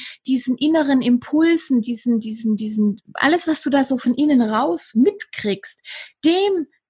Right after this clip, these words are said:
Nein dazu sagst und zu jemand anderen im Außen Ja,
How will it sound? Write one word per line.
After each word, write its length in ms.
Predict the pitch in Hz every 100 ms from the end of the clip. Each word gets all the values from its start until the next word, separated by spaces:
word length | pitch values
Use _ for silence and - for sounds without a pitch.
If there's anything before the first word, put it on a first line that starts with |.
| _ -
Nein 460 | 220 285 349 392
dazu 420 | 302 233 - 240 214
sagst 440 | 208 196 196 -
und 100 | 269
zu 140 | -
jemand 420 | 285 311 294 294 -
anderen 380 | 320 349 302
im 80 | 269
Außen 540 | 262 226 262 269 - 254
Ja, 540 | 269 339 349 226